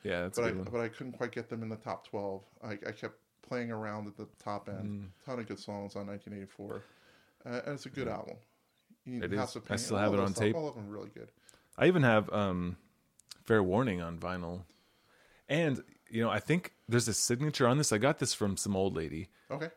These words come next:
Speaker 1: Um, there's a signature in there, and I think it's Eddie Van Halen. I don't know if you have, uh,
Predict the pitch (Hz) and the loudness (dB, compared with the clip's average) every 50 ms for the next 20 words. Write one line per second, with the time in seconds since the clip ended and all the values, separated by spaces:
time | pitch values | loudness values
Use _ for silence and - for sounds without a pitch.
0 | _ - - 104 101 98 95 95 98 107 101 107 101 - - 151 151 170 147 - | _ 0 2 4 4 6 6 4 4 2 2 0 -2 -2 -2 -2 -2 -2 0 2
1 | 101 101 113 117 104 92 87 85 - - 143 170 160 - 92 92 95 90 90 85 | 2 4 4 4 2 2 0 -2 -4 -2 -2 -2 -2 0 2 2 2 2 2 0
2 | 87 92 95 92 82 76 87 95 104 104 101 101 95 - - 92 98 95 92 90 | -2 -2 -2 0 0 0 0 2 2 2 2 0 0 -2 -2 0 0 2 2 0
3 | 85 - 85 82 85 87 82 | 2 2 2 2 2 2 0